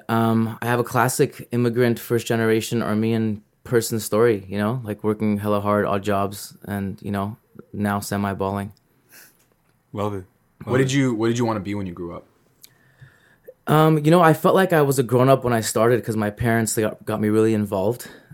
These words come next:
Speaker 1: So I never really had this perspective of a grown-up life versus a kid life. I
Speaker 3: Mm-hmm.
Speaker 1: just knew that, like, whatever you have to be, you have to be the best. Such a competitive world we were in, and watching my parents kinda, like, like, while my mom was going to school, learning English, my dad was studying to be a contractor and get his license and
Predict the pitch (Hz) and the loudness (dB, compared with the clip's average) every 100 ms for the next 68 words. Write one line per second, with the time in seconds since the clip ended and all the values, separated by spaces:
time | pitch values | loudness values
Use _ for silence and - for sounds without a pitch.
0 | - - 107 120 120 120 117 110 107 107 | -12 -4 0 2 4 4 4 2 0 0
1 | 107 - 107 - 95 107 101 95 - - | -2 -4 -6 -4 -2 -2 -2 -4 -6 -10
2 | 101 107 104 101 101 98 - 98 98 92 | -2 2 2 0 -2 -4 -4 -6 -6 -6
3 | 110 101 113 123 127 107 107 101 113 110 | -4 0 0 -2 -4 -4 -4 -2 0 2
4 | 101 - 92 101 101 98 101 101 95 95 | 0 -4 -6 -2 -2 -2 -2 -4 -6 -8
5 | 90 98 95 87 98 95 90 85 92 - | -6 -6 -6 -8 -8 -6 -6 -6 -8 -8
6 | - _ _ _ _ _ _ - 104 104 | -14 _ _ _ _ _ _ -8 -6 -2
7 | 101 113 101 104 95 101 101 101 104 101 | -2 0 0 0 -2 -2 -2 0 0 0
8 | 101 98 92 92 98 - 104 92 - 101 | 0 -2 -4 -4 -6 -4 -6 -6 -6 -4
9 | 95 - 101 98 95 - - _ 90 - | -6 -6 -6 -4 -6 -8 -18 _ -12 -4
10 | 101 101 101 107 107 107 110 107 - - | -2 0 0 2 2 0 0 0 -2 2
11 | 135 120 113 113 113 113 123 117 110 - | 4 4 4 4 2 0 2 4 2 0
12 | 107 98 107 101 104 - - 107 107 107 | -2 0 0 0 -4 -4 -2 -2 -2 -2
13 | 107 - 127 117 117 110 120 110 104 104 | -4 -2 -2 0 0 0 0 0 0 -2
14 | 107 120 120 120 110 - 104 | -2 -2 0 -2 -2 -2 -4